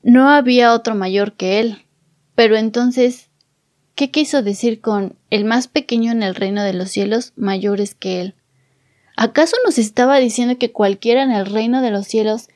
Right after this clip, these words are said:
sería menor o más bajo que Juan el Bautista? No, ¿verdad? Nos está colocando por encima de él.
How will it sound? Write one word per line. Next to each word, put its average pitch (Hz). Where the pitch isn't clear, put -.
sería 226
menor 220
o 214
más 226
bajo 254
que 196
Juan 220
el 233
Bautista? 208
No, 233
¿verdad? 208
Nos 233
está 277
colocando 240
por 208
encima 220
de 196
él. 220